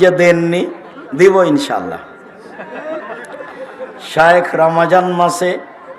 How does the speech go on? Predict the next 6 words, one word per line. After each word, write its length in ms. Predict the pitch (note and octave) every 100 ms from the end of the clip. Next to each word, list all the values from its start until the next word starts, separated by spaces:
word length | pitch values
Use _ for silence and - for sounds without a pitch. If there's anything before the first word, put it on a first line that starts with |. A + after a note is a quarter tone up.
| - - - - - - -
তারাবির 540 | D#3 D#3+ E3 E3+ F3+ F3+ F3
নামাজ 320 | E3+ E3+ F3 - -
কত 180 | E3 D#3+ F3 D#3+
রাকাত? 340 | D#3 D3 A#2+ - - - - C#3+
আট 120 | E3+ E3+ D#3+
রাকাত। 340 | D#3 - C3